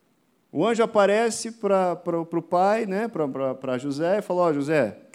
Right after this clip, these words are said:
vai pro Egito, porque vão matar, tão querendo matar todos os meninos aqui,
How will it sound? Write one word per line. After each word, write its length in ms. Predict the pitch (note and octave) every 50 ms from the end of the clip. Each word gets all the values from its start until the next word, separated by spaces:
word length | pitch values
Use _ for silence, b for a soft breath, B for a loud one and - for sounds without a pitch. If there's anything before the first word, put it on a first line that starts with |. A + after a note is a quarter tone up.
| b b b b b _ _ - C#3
vai 200 | B2 D3 E3 -
pro 260 | - - F3+ F3+ F3
Egito, 400 | D3 A2 A#2+ D3 F3+ F#3+ F#3+ -
porque 260 | - E3+ D#3 - E3+
vão 200 | D3 D3+ E3+ E3+
matar, 320 | E3 D#3 C#3+ D3 - D#3 D3+
tão 120 | D#3 D#3
querendo 280 | C#3+ D#3 D3+ D3+ D3+ D3+
matar 300 | D3 C#3+ C#3+ D3 D3 C#3
todos 260 | D3 F#3 G3 F#3+ F#3+
os 100 | E3+ D#3
meninos 440 | D#3+ C#3 B2 B2+ C#3+ D3+ C#3+ B2 C3
aqui, 500 | A2 - - D3 D#3 E3 E3+ E3+ E3+